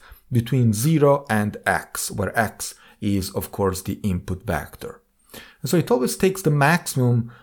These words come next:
given the input. Now, when you look at this, what happens is that, uh, as you can see, you know, the relu is always the same for any input, which means that it's something that is static. And so this, mm, slope of the,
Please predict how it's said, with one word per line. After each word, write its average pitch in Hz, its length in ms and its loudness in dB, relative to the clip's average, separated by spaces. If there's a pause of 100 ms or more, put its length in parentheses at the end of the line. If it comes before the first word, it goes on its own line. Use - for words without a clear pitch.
(240)
given 113 300 4
the 98 100 -4
input. 82 460 -8
Now, 170 280 0 (580)
when 170 180 8
you 254 80 4
look 240 220 0
at 123 200 0
this, 113 380 0
what 139 160 4
happens 113 460 0
is 117 120 -2
that, 135 360 4 (140)
uh, 110 40 -6
as - 380 -4
you 165 80 4
can 175 160 2
see, 175 420 0
you 165 140 -6
know, 117 120 2
the 123 100 2
relu 175 280 2
is 135 140 2
always 151 300 6
the 113 60 -6
same 123 600 0
for 143 260 -2
any 147 260 -2
input, 131 640 -2
which 117 200 -10
means 156 280 -2
that 127 340 0 (280)
it's 120 140 -6
something 160 380 -2
that 123 140 0
is 127 260 0
static. - 680 -2 (300)
And 117 140 -2
so 135 380 4 (240)
this, 170 600 -2 (120)
mm, 135 220 -6
slope 135 800 2
of 107 340 -2
the, 113 420 4